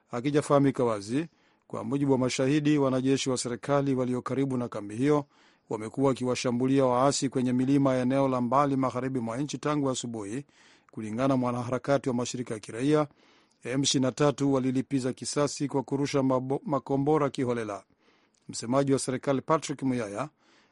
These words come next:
amelishtumu kwenye mtandao wa X jeshi la Rwanda na waasi wa M ishirini na tatu kwa kuhusika na shambulio hilo. Kulingana na serikali ya Kongo, Umoja wa Mataifa na nchi za magharibi,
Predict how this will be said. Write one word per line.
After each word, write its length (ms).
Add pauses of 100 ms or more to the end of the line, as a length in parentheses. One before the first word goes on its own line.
(140)
amelishtumu 720
kwenye 220
mtandao 360
wa 180
X 260
jeshi 220
la 120
Rwanda 400
na 120
waasi 320
wa 40
M 60
ishirini 240
na 60
tatu 360 (420)
kwa 140
kuhusika 540
na 100
shambulio 380
hilo. 300 (600)
Kulingana 300
na 80
serikali 380
ya 80
Kongo, 440 (380)
Umoja 280
wa 40
Mataifa 420
na 100
nchi 180
za 120
magharibi, 560